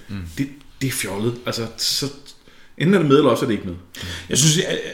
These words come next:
Speaker 3: og jeg er meget enig. Jeg synes tit, man ser den der, når der er nogen, der har et, et, et meget markant virkemiddel. Altså for eksempel, øh, nogle regler for, at, øh, spillerne er begrænset i forhold til, hvor meget de må tale, eller hvordan de skal tale, eller,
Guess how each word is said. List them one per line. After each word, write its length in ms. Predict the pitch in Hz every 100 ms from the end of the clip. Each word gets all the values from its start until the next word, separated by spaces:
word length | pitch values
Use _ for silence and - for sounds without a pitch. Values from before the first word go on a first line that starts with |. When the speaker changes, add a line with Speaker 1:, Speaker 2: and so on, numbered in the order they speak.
| 160
Speaker 3:
og 80 | 151
jeg 60 | 147
er 60 |
meget 200 | 151 156
enig. 220 | 143 143 135
Jeg 100 | 131
synes 160 | 151
tit, 160 | - 160
man 100 | 139
ser 200 | - 143
den 200 | 131 131
der, 100 | 127
når 160 | 123 117
der 80 |
er 80 | 113
nogen, 180 | 117 135
der 60 | 120
har 340 | - 123 117 127
et, 280 | - -
et, 260 | 110 - 120 -
et 140 | 117
meget 300 | 113 110 120
markant 560 | 117 - - 185 - -
virkemiddel. 680 | 127 113 107 120 107 - 101 - - - - -
Altså 540 | 110 104 - 107 107 -
for 60 | 120
eksempel, 560 | - 123 - 120 110
øh, 360 | 104 95 92 92 92 - - - - 113
nogle 160 | 107
regler 260 | 123 127 120
for, 380 | - 107 101 107
at, 300 | 101 - 107
øh, 80 | 104
spillerne 400 | - 117 117 117
er 100 | 98
begrænset 720 | 92 104 - 107 - - 107
i 20 | 95
forhold 320 | 117 101 -
til, 140 | 107
hvor 140 | 101 98
meget 220 | 98 98
de 40 |
må 60 | 107 -
tale, 720 | - 110 104 101 104 104 107 -
eller 160 | 107
hvordan 280 | 107 110 113 113
de 60 |
skal 160 | - -
tale, 580 | - 113 101 104 110 127
eller, 220 | 123